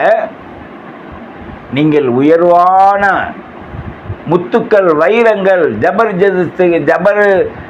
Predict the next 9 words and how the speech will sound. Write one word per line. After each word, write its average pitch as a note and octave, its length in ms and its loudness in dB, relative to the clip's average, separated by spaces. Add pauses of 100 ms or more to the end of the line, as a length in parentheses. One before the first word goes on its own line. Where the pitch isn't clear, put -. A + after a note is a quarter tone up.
(120)
அஹ், F3+ 240 2
ஜது, F3+ 460 2 (220)
இன்னும் B3 300 2
என்னென்ன C#4+ 480 2
இருக்கு, A3 320 2
கோமேதம், G3 600 2 (760)
அல்லாஹ் F3+ 260 0
சொன்ன D#3+ 360 0
அத்தனையிலேயும் G#3 1040 0